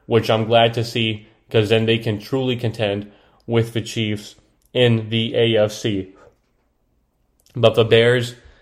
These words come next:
Justin Fields making big plays, got rocked on an illegal hit, but I think Justin Fields still gives them the best chance to win, uh, with an offensive line that isn't too good. He can make plays with his legs, extend plays,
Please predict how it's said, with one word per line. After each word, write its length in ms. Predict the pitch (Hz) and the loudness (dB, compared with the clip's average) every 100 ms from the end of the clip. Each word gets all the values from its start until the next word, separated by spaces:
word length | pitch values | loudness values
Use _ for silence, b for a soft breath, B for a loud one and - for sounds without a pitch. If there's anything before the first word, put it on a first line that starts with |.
| b _ | b _
Justin 400 | 123 123 120 117 | 0 2 2 -2
Fields 240 | 120 117 113 | 0 0 0
making 320 | 107 113 104 | -2 -4 -2
big 240 | 117 113 | -2 -2
plays, 360 | - 107 107 107 | 0 0 0 -4
got 440 | 131 113 104 107 | -8 -2 -2 0
rocked 340 | 117 113 120 120 | 0 2 0 -2
on 160 | 107 | -2
an 100 | 107 | -2
illegal 480 | 107 107 110 101 98 | -4 -4 -4 -4 -4
hit, 320 | 113 131 131 B B B B | 0 0 -2 B B B B
but 100 | 113 | 0
I 60 | |
think 240 | 107 117 110 | 0 0 0
Justin 340 | 110 104 113 | 0 0 -4
Fields 240 | 104 107 - | -2 -4 -2
still 220 | 123 120 | 0 0
gives 200 | 117 107 | 0 0
them 120 | 107 | -2
the 80 | 104 | -2
best 300 | 95 104 - | 0 -2 0
chance 220 | 110 104 | -4 -4
to 100 | 110 | -6
win, 300 | 101 101 101 B B B | -4 -4 -6 B B B
uh, 60 | 110 | -4
with 200 | 107 107 | -2 -2
an 80 | 110 | 0
offensive 480 | 107 104 107 110 101 | 0 0 -4 -6 -4
line 240 | 104 107 | -4 -2
that 100 | 104 | -2
isn't 260 | 104 110 113 | -2 -6 -8
too 160 | 120 | -6
good. 320 | 107 107 104 B B B B | 0 0 -2 B B B B
He 260 | 120 117 | -2 -2
can 200 | 113 113 | 0 -2
make 260 | 107 107 104 | -2 -2 -4
plays 460 | - 107 104 101 | -4 -2 -2 -6
with 340 | - 113 113 110 | -10 -4 -4 -2
his 220 | 113 98 | -6 -2
legs, 320 | 101 101 101 | 0 0 0
extend 460 | 107 - - 120 117 | -10 -6 0 2 2
plays, 420 | 117 104 101 101 | -2 -2 -2 -6